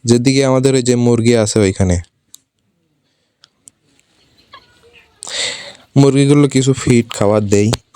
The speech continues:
দেখি ওরা খুঁটে খুঁটে খাচ্ছে। অন্যান্যরা যেভাবে মুরগি পালন করে, আমি ওভাবে পালন করি না। আমার মুরগিগুলো খুব কম দ্রুত বাড়ে, বাড়তেই চায় না। এগুলোর ম-, বয়স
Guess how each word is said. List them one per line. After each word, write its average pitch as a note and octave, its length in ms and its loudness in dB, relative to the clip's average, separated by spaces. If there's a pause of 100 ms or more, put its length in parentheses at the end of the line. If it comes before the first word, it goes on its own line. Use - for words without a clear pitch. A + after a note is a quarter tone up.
(800)
দেখি A2+ 260 2
ওরা A#2+ 200 4
খুঁটে A#2 260 0
খুঁটে A2+ 200 0
খাচ্ছে। F#2+ 440 -4 (1500)
অন্যান্যরা C#3 680 2
যেভাবে B2+ 460 2
মুরগি A#2+ 300 2
পালন A#2+ 260 0
করে, A#2+ 200 0
আমি A#2 200 2
ওভাবে A2+ 320 2
পালন G2 280 0
করি F2+ 240 -2
না। F2 120 -6 (1500)
আমার C3 260 0
মুরগিগুলো C3 540 2
খুব D3+ 200 0 (120)
কম C3+ 320 0
দ্রুত C3 300 0
বাড়ে, F2+ 280 0 (1400)
বাড়তেই B2 460 0
চায় A2 220 2
না। F#2+ 120 -2 (140)
এগুলোর C3+ 380 2 (100)
ম-, B2 280 2 (140)
বয়স C3 340 0